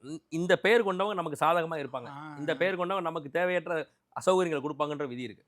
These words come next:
Speaker 2: நிச்சயமா, நிச்சயமா.
Speaker 1: சாமி, உங்களுடைய ஜாதகத்துக்கு எந்தெந்த பெயர்கள் வெற்றிகரமா இருக்கும் அப்படின்ற ஒரு கணக்கு இருக்கு.
Speaker 2: நீங்களே ஒருத்தர்ட்ட இந்த பேருள்ள மருத்துவரை பாருங்கன்னு சொல்லுங்க. இந்த பேருள்ள மருத்துவர் தான் உங்களுக்கு ஆபரேஷன் பண்ணிருப்பாருன்னு சொல்லிட்டீங்க.
Speaker 1: கண்டிப்பா, கண்டிப்பா. இ-, இதே இன்னொரு சம்பவம் சொல்றேன். இந்த மருத்துவம் தாண்டி செல்வத்தையே சொல்றேன்.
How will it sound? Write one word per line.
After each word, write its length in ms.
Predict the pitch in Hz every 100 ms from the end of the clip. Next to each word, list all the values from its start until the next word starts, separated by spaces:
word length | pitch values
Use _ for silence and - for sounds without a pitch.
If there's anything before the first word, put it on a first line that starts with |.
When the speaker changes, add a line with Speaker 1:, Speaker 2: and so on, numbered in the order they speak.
| _
Speaker 2:
நிச்சயமா, 400 | _ - 110 98
நிச்சயமா. 360 | _ _ _ _ _ _ _
Speaker 1:
சாமி, 340 | - 139 131 147 160 - _ -
உங்களுடைய 580 | 151 180 185 165 151 131
ஜாதகத்துக்கு 800 | 143 190 214 180 147 135 208 170
எந்தெந்த 400 | 156 208 208 185
பெயர்கள் 500 | - 180 226 214 180
வெற்றிகரமா 580 | 151 135 170 165 160 160
இருக்கும் 380 | 127 - 131 110
அப்படின்ற 520 | 113 117 139 135 143
ஒரு 120 | 123
கணக்கு 220 | 117 127 123
இருக்கு. 140 | 262
Speaker 2:
நீங்களே 140 | 262
ஒருத்தர்ட்ட 380 | 226 180 196 208
இந்த 140 | 185 170 147
பேருள்ள 320 | 180 196 190
மருத்துவரை 460 | 170 170 170 196 160
பாருங்கன்னு 320 | 165 175 185
சொல்லுங்க. 360 | 175 170 202 175
இந்த 20 |
பேருள்ள 420 | 160 170 202 196
மருத்துவர் 400 | 175 170 165 190
தான் 100 | 190
உங்களுக்கு 240 | 214 190 175
ஆபரேஷன் 320 | 170 190 175
பண்ணிருப்பாருன்னு 540 | 165 185 185 196 196 175
சொல்லிட்டீங்க. 220 | 165 -
Speaker 1:
கண்டிப்பா, 440 | 139 143 139 120
கண்டிப்பா. 420 | 110 120 113 110 95 _ _ _
இ-, 160 | - 104
இதே 360 | 160 190 226
இன்னொரு 240 | 180 220 180
சம்பவம் 280 | 175 170 135
சொல்றேன். 320 | 113 104 - _
இந்த 140 | 120
மருத்துவம் 460 | 117 160 180 185 160
தாண்டி 340 | 135 120 156
செல்வத்தையே 520 | - 170 220 220 202
சொல்றேன். 360 | 151 131 104